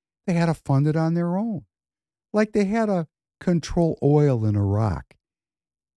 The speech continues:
In the Kurdish area, the Kurds have all this oil, and they're in control of it because of American military power. Otherwise, the Iranians would take it away from them. Where are the profits going on that oil?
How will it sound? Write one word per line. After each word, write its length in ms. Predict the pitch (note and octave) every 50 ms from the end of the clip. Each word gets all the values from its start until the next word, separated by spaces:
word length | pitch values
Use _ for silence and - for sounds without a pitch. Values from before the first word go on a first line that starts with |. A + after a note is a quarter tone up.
| _ _ _ _ _ _ _ _ _ _ _ _ _ -
In 120 | C#3+ D#3+
the 80 | F3+ G#3
Kurdish 560 | - - - B3 B3 A#3+ A#3 F3+ - - -
area, 300 | G#2 G2+ G2 F#2 F2 E2 - _ _ _ _ _ _ _ -
the 60 | -
Kurds 400 | - - - - B3+ B3 A#3+ - -
have 200 | - G3 F3 E3+
all 220 | F3 F3+ G3 G3+
this 300 | F3+ F#3 F#3 E3+ - -
oil, 360 | F3+ F#3 G3 F#3 C#3 F#2+ E2 _ _ _ _ _ _ _ _ _ _ _ _ _ _ _ -
and 160 | E3+ E3+ F3
they're 220 | F3 F3 E3+ D#3 - _ _ _ _ _ _ _ _ _ _ -
in 160 | - F#3 F3+
control 420 | - E3+ D3+ - - F#3+ F#3+ G3+
of 80 | G3 E3
it 100 | C#3 B2+
because 300 | - - - - C3 A#2+
of 100 | A#2+ A2
American 600 | A2 A2+ A#2 C3 D3 D#3 D#3+ - - D3+ C3+ A#2
military 580 | A2+ A#2 A#2+ B2 B2 - - - A#2 A2+ A#2
power. 500 | A#2 - - - F#2 E2 D2 D2+ - - _ _ _ _ _ _ _ _ _ _ _ _ _ _ _ _ _ _ _ _
Otherwise, 760 | - - A#3 B3 A#3+ G3+ D#3+ C3+ A#2+ A2+ A#2 C3+ C#3 - - _ _ _ _ _ -
the 60 | E3
Iranians 460 | E3+ E3 F3 F#3 G3+ G#3 G3 E3 -
would 120 | C#3+ C3 -
take 180 | - D3 C#3
it 80 | - D3
away 220 | C#3 D#3 F3+ A#3
from 240 | C4+ - - - -
them. 160 | - - - - _ _ _ _ _ _ _ _ _ _ _ _ _ _ _
Where 260 | - - G#3 C4+ D#4
are 60 | D#4 D4+
the 80 | B3
profits 500 | - - - B2 A2 A2 - - A2+ -
going 320 | - - A#2 A2+ A2+ A2 A2
on 160 | G#2+ G#2+ G#2
that 200 | G#2+ G#2+ G#2 G#2
oil? 320 | G#2+ G#2+ A#2 C#3 D#3+ F3+